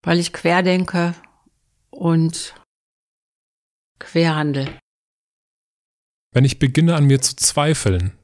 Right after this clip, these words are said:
Speaker 2: dann?
Speaker 1: Spreche ich mit jemandem.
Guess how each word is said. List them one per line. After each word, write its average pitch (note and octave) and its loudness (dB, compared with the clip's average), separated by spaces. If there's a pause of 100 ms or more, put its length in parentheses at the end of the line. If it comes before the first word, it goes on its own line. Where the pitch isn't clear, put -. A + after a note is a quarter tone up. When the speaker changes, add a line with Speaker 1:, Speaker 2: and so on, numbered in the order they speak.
(260)
Speaker 2:
dann? B2 2 (2750)
Speaker 1:
Spreche - -4
ich D3+ -2
mit C#3+ -2
jemandem. C#3 -6